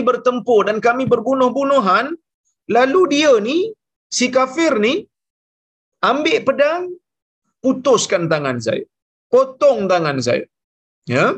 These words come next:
baik. "Summa ladha minni bi syajarah." Lepas dia putuskan tangan saya, lepas dia potong tangan saya, dia berlindung daripada saya. Dia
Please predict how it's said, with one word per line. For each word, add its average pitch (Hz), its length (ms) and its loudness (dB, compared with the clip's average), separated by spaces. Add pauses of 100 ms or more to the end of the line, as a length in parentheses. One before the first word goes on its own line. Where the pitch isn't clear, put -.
(220)
baik. 135 200 -2 (800)
"Summa 349 340 0 (140)
ladha 302 300 2 (120)
minni 220 400 0
bi 277 100 0 (100)
syajarah." 190 400 0 (640)
Lepas 240 340 2
dia 254 180 0
putuskan 254 720 0
tangan 220 340 0
saya, 226 260 4 (640)
lepas 233 240 -2 (100)
dia 247 100 2 (100)
potong 262 420 2 (120)
tangan 240 280 0 (100)
saya, 262 220 4 (640)
dia 226 140 4 (100)
berlindung 233 560 0 (460)
daripada 233 520 0 (140)
saya. 262 300 2 (840)
Dia 233 120 4